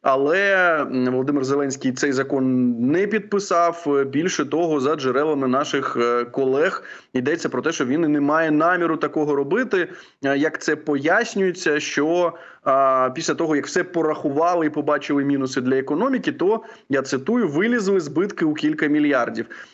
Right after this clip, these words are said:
А, про це поговоримо з нашим наступним експертом. Ілля Несходовський, керівник аналітичного напряму мережі захисту національних інтересів анс, з нами на зв'язку.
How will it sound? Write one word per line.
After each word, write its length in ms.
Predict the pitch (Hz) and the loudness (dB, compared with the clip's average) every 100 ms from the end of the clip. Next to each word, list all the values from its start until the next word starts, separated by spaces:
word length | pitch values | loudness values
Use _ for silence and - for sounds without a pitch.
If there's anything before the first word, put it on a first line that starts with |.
| _ - | _ 0
А, 200 | 139 139 | 2 2
про 200 | 165 175 | -2 0
це 180 | 185 | -2
поговоримо 540 | - 175 160 175 170 156 | 0 0 0 0 0 -2
з 60 | |
нашим 200 | 151 170 | -2 -2
наступним 400 | 165 170 202 196 | -2 -2 -2 0
експертом. 500 | 196 - 240 262 175 | 0 0 -2 0 0
Ілля 200 | 151 156 | 2 2
Несходовський, 680 | 170 170 175 165 202 202 147 | 0 -2 -2 0 0 -2 -2
керівник 420 | 143 147 151 165 | 0 2 2 0
аналітичного 640 | 156 151 156 170 - 160 151 | 2 2 0 -2 -2 0 2
напряму 460 | 156 156 156 151 | 2 2 0 2
мережі 480 | 151 160 160 147 170 | 2 2 0 2 2
захисту 480 | 156 160 160 151 147 | 2 2 0 -2 -2
національних 540 | 147 147 143 143 147 | 0 0 0 0 0
інтересів 500 | 147 143 147 147 147 - | -2 0 0 -2 -4 0
анс, 400 | 156 214 202 - | 0 2 -2 -4
з 100 | 127 | -2
нами 220 | 143 143 | 0 2
на 100 | 147 | 0
зв'язку. 520 | 139 143 - 170 190 | 0 -2 -2 -2 -2